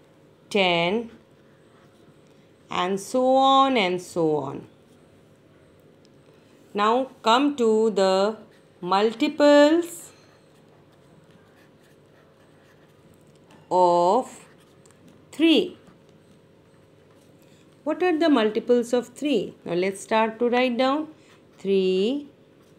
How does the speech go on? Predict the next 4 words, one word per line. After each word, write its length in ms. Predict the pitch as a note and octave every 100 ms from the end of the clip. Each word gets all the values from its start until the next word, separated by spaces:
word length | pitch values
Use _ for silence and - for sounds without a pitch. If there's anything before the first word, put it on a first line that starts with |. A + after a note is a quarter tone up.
| _ _ - _ _
six, 1120 | - - - G3 F#3 F3+ A#3+ B3+ - - - _ _ _ _ _ _ _ _ -
nine, 880 | F#3 F3+ F3 F3 F3 F3 F#3+ B3 C#4 - _ _ _ _ _ - _ _ _ -
twelve, 960 | G#3 G3 F3+ F3 F3 F3 F#3+ B3 D4 D4 _ _ _ _ _ - _ _ _ _ _
fifteen, 1300 | - - F#3+ F#3 - - G3 F#3 F3+ F#3 F#3+ A#3 C#4